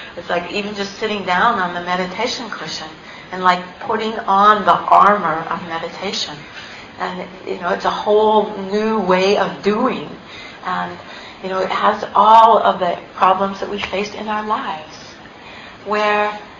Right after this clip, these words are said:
there's a way we can hold it lightly. I know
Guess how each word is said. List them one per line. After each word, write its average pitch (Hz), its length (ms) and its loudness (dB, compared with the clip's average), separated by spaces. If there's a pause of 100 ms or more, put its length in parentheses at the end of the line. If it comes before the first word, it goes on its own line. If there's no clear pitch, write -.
(2500)
there's 240 240 -4
a 233 60 -2
way 277 360 -2
we 262 140 -8
can 226 220 -8
hold 208 320 -2
it 202 180 -6
lightly. 170 480 -6 (880)
I 214 120 2
know 220 500 4